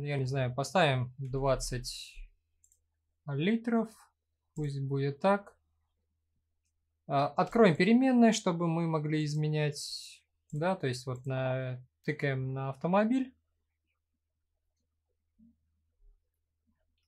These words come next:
И, э, скомпилируя, сохраня, мы увидим значение current full и max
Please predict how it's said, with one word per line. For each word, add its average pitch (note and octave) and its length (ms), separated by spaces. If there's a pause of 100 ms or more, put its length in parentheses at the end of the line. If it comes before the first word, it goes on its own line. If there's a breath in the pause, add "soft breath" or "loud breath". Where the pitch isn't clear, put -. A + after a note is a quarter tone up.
(800)
И, G3+ 300
э, D3 600 (2500)
скомпилируя, D3+ 760
сохраня, G3 760 (340)
мы G3 180
увидим D3+ 580
значение D3 500
current F#3+ 420 (120)
full G3+ 380
и E3+ 80
max C3+ 300